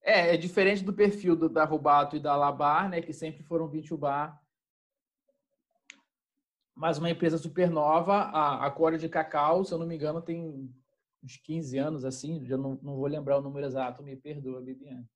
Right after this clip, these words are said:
E Carol. É, o décimo episódio foi com a Miriam Rocha também,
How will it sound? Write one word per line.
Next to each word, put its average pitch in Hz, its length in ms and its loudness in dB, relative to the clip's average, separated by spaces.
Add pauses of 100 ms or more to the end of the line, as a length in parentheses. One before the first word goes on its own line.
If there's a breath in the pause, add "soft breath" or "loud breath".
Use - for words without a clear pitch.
(920 soft breath)
E 139 100 -14
Carol. 151 520 -2 (960)
É, 147 760 2 (500)
o 160 100 -4
décimo 202 380 4
episódio 160 640 4
foi 170 180 -4
com 175 120 0
a 160 40 2
Miriam 165 280 2
Rocha 151 420 2
também, 156 640 -6